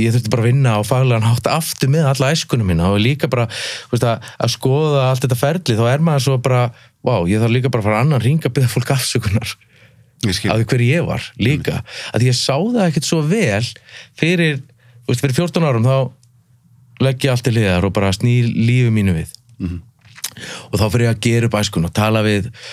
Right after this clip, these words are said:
Speaker 1: tala við og gera bara upp það sem ég hef gert öðrum, sko.
Speaker 2: Mhm.
Speaker 1: En einhvern veginn að horfa líka á það hver ég var, eh, hver ég varð, er rosalega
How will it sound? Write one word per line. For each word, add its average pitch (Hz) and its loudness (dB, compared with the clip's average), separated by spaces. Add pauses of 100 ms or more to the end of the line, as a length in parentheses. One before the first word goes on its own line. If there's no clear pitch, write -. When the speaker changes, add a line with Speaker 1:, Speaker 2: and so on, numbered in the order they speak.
(180)
Speaker 1:
tala 104 2
við 104 0
og 101 0
gera 117 2
bara 127 2
upp 123 -2
það 120 0
sem 127 2
ég 131 4
hef 123 0
gert 135 -2
öðrum, 92 0
sko. - -4 (280)
Speaker 2:
Mhm. 92 -2 (680)
Speaker 1:
En 110 0
einhvern 113 0
veginn 120 2
að 117 4
horfa 156 2
líka 160 0
á 160 0
það 147 -2
hver 160 0
ég 202 0
var, 226 -2 (680)
eh, - -2
hver 165 -2
ég 165 2
varð, 190 0 (1300)
er 131 2
rosalega 151 2